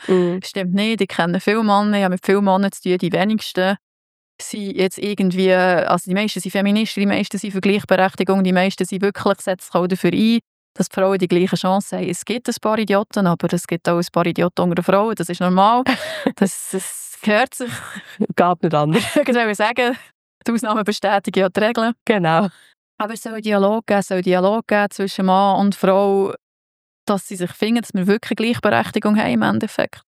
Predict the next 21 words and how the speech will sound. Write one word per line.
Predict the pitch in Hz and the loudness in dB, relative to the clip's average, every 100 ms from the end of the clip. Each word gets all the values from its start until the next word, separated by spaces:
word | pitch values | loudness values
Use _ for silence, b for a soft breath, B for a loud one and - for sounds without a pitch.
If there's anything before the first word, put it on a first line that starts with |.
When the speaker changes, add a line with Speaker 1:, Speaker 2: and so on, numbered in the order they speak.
| _ - | _ -2
Speaker 1:
Am | 185 | 0
Schluss | 254 277 - | 0 -2 -4
profitieren | - 202 196 180 185 180 | -4 -2 -2 -2 -2 0
ja | 151 | 2
alle | - 165 | 2 0
davon. | 170 - 143 - _ _ _ - | -2 -2 -4 -4 _ _ _ -8
Also | 165 170 | -4 -2
ich | 170 | 0
glaube, | 175 175 165 | 0 2 -2
es | - | -2
ist | 180 170 - | -2 -2 -6
wirklich | - 170 - | -2 -2 0
eine | 180 | -2
Situation, | 170 165 165 - 165 160 160 | -2 -2 -4 -4 -2 0 0
wo | 156 | -2
wir | 156 156 | 0 0
nur | 156 160 | 0 -2
vorwärts | - 143 147 156 - | 0 0 0 -2 -2
kommen, | 151 160 151 | -2 -2 0
wenn | 147 160 | 0 2
wir | 156 | -2